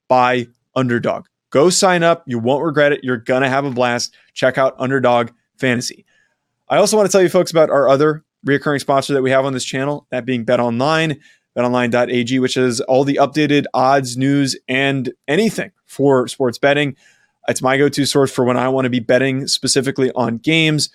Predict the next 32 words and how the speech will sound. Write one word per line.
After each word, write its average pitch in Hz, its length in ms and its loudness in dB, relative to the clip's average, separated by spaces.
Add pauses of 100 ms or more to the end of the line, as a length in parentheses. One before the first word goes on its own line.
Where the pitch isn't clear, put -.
(280)
I 120 40 -2
love 127 260 2
betting 139 240 2
on 135 80 -2
college 131 260 0
basketball 131 500 2
or 131 140 0
the 123 160 -2
N 120 120 -2
B 120 200 2
A. 135 320 2 (320)
uh, 120 160 0
especially, 135 360 0
again, 123 240 0
during 123 200 -2
the 143 80 0
offseason. 135 640 0
Always 127 200 0
looking 139 140 -6
for 135 140 -6
more 131 160 0
fun 127 280 -2
ways 120 220 0
to 127 60 -10
be, 120 360 -2
uh, 120 240 0
focused 143 560 -2
in 131 180 0
on 123 360 -2 (220)
some 127 220 0
of 117 140 -2
these 120 180 0